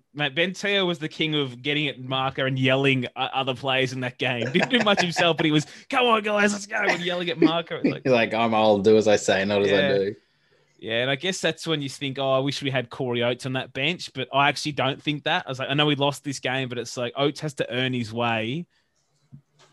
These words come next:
Speaker 1: That's it. Earn your way, mate. You go play
Speaker 2: <clears throat>
Speaker 1: second row in, in reserve grade, prove you can do it and come into first grade and see if you can add something to the team. Like,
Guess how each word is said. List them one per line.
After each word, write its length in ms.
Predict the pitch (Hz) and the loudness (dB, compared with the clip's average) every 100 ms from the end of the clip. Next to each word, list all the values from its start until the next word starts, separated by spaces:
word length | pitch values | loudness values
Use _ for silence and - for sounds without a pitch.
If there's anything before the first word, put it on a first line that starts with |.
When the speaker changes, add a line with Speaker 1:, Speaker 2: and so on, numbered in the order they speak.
| _ - | _ -12
Speaker 1:
That's 200 | 131 131 | -8 -6
it. 100 | 147 135 | -4 2
Earn 180 | 147 | 4
your 120 | 156 139 | 4 4
way, 180 | 139 | 4
mate. 240 | 139 135 143 | 4 2 0
You 160 | 143 - - | -4 -8 -6
go 200 | 139 143 | 0 0
play 320 | 139 - 143 | -2 -4 -4
Speaker 2:
<clears throat> 0 | |
Speaker 1:
second 360 | 131 156 - 139 | -2 -4 -2 -2
row 200 | 135 131 | 0 0
in, 100 | 131 | -2
in 160 | 135 131 | -4 -4
reserve 400 | 135 123 123 - | -2 -2 -2 -4
grade, 420 | 123 117 117 107 | -4 -2 -4 -6
prove 320 | - 143 139 | -6 -4 -4
you 80 | 135 | -4
can 140 | 135 | -4
do 200 | 120 123 | -2 -4
it 60 | 123 | -4
and 120 | 120 | -6
come 180 | 127 123 | -6 -4
into 100 | 123 | -4
first 360 | - 120 117 - | -6 -8 -8 -10
grade 240 | 113 113 | -8 -8
and 60 | 113 | -8
see 120 | 123 | -8
if 60 | 113 | -8
you 60 | |
can 80 | 113 | -8
add 140 | 113 | -10
something 140 | - 113 | -12 -14
to 40 | 107 | -12
the 80 | |
team. 220 | 120 113 110 | -8 -8 -6
Like, 160 | 110 | -10